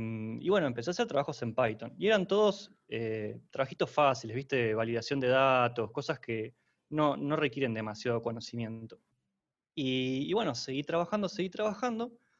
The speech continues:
hasta que un día no había más trabajo freelance, pero había trabajo en una empresa. Y la empresa trabajaba mucho con Python, hacía muchas cosas interesantes, trabajaban con inteligencia artificial, estas cosas medio mágicas,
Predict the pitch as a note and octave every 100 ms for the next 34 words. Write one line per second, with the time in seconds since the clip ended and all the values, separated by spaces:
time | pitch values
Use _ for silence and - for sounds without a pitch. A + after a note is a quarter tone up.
0 | _ _ _ - C3 A#2+ C3 B2+ C#3 F3+
1 | D#3 C#3 D#3 D3+ E3 - D#3+ D#3+ E3 F3+
2 | G3 B3 - - D#3 G#3 - C3 E3 C#3+
3 | F3+ E3 E3+ C3+ B2 E3+ - - _ _
4 | _ _ _ _ C#3 C3+ C#3+ D#3+ F#3 -
5 | C#3 B2+ C#3 D#3+ E3+ G#3 G#3+ A3 G#3+ B3
6 | A#3 A#3 C#3 B2 - C3+ C#3+ C3+ D#3+ D#3
7 | - F3 G#3 G#3 B3 A#3 G#3+ B2+ B2 B2
8 | C#3+ C#3 B2+ A#2+ A2+ - _ _ _ -
9 | B2+ B2 A#2 - D3 C#3+ B2 - B2 B2
10 | G#3+ E3 B2 A#2+ - D3 B2 C3+ C#3 F#3+
11 | G3+ - F#3+ A#3 -